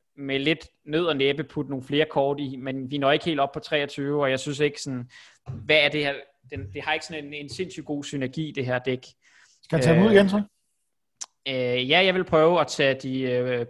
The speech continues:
Speaker 1: blå kort ud igen. Øh, og jeg vil rigtig, jeg vil gerne prøve at, at kigge på, øh, på grøn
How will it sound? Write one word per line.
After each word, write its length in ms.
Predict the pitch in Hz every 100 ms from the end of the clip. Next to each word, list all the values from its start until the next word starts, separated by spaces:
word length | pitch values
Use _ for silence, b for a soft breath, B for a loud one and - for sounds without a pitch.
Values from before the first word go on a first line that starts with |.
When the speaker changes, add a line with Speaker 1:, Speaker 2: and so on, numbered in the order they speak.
| -
Speaker 1:
blå 220 | 143 160 160
kort 300 | 147 135 135
ud 120 | 135
igen. 320 | 127 127 131 _ _ _ _ _ _ _ -
Øh, 880 | 127 120 117 117 113 113 117 117 64 64 - - _ _ _ _ _ _ _ _ _
og 80 | 139
jeg 80 | 131
vil 100 | 135
rigtig, 260 | 143 143 -
jeg 140 | 139 135
vil 100 | 135
gerne 200 | 139 143
prøve 420 | 143 139 143 120 127 123
at, 100 | 123
at 100 | -
kigge 220 | - 147 -
på, 340 | 143 127 120
øh, 360 | 120 120 123 131 -
på 80 | 127
grøn 260 | 120 139